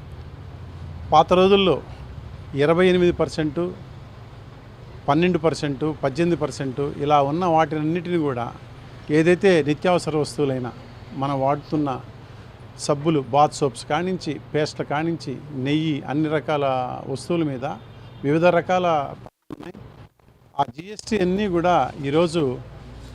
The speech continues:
పర్సెంట్ తీసుకొచ్చేసి ఉన్నారు. మనం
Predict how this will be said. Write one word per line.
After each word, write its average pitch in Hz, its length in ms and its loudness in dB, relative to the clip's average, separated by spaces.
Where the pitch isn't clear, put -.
పర్సెంట్ 202 640 -4
తీసుకొచ్చేసి 139 560 -6
ఉన్నారు. 113 220 -12
మనం 160 320 0